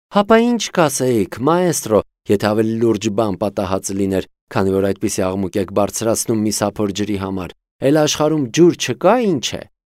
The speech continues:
Մաեստրոն պատասխանեց. «Կինս, դու կարծում ես, թե դա մաքուր ջուր է եղել, բայց այդպես չէ, դա այնպիսի ջուր էր, որ պատրաստված էր քուն բերելու համար»։ Եվ նա կնոջը պատմեց, թե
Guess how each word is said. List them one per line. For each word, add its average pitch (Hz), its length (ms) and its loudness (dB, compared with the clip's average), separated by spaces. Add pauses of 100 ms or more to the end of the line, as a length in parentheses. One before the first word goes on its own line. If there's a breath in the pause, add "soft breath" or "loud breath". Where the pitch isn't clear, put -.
(540)
Մաեստրոն 160 600 0
պատասխանեց. 98 760 -8 (680)
«Կինս, 147 380 4
դու 123 140 2
կարծում 110 440 -2
ես, 139 120 0
թե 113 120 0
դա 127 120 0
մաքուր 135 440 -2
ջուր 127 260 2
է 131 80 4
եղել, 127 400 2
բայց 127 240 -2
այդպես 127 460 -2
չէ, - 280 0 (460)
դա 110 80 2
այնպիսի 110 500 0
ջուր 196 260 0
էր, 117 180 -2 (180)
որ 104 220 -2
պատրաստված 110 760 -2
էր 135 160 -2
քուն 120 260 -6
բերելու 127 480 -2
համար»։ 156 440 -4 (880)
Եվ 165 140 6
նա 214 140 6
կնոջը 165 460 0
պատմեց, 113 580 -2
թե 87 200 -4